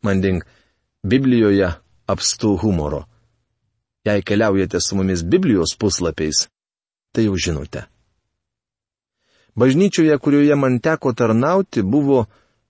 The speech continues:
viena netekėjusi ponia. Šventasis raštas jai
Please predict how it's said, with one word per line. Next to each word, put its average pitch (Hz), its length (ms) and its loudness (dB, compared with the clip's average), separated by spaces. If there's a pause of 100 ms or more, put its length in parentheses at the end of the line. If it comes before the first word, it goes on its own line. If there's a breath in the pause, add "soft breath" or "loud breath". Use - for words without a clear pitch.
(100)
viena 123 240 2
netekėjusi 113 720 -2
ponia. 87 460 -4 (760)
Šventasis 101 560 0
raštas 104 480 -2
jai 101 140 0